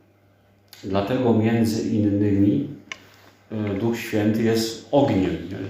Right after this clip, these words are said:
Po tym, jak ten wicher uderzył w wieczernik, to pojawiły się języki z ognia,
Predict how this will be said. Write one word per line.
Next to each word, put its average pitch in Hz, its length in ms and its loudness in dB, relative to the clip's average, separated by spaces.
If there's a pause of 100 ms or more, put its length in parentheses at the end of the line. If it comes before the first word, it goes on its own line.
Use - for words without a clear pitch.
(140)
Po - 60 -10
tym, 104 260 0
jak 101 160 -4
ten 104 160 0
wicher 110 420 4
uderzył 110 420 6 (400)
w - 100 -18
wieczernik, 113 760 0
to 110 140 -6
pojawiły 113 560 0
się - 160 -4
języki 110 500 2
z - 160 -10
ognia, 101 500 0